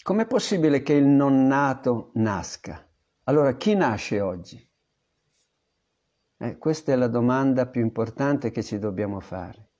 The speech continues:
Cosa significa nascere? Qui lo dice proprio, chi capisce questo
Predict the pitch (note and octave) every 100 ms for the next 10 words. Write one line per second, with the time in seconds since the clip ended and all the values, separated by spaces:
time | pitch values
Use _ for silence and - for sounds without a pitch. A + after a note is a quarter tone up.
0 | _ - - _ _ _ _ _ _ -
1 | E3 F#3 G#3+ G3+ C3 - G#2+ A2+ A2+ G#2+
2 | G2 - F#2+ G2 F3 D#3 B2+ B2+ B2 B2+
3 | A#2 A#2 A#2 D3+ D#3+ - D#3 B2 A2+ -
4 | E3 E3+ - - F#3 G#3+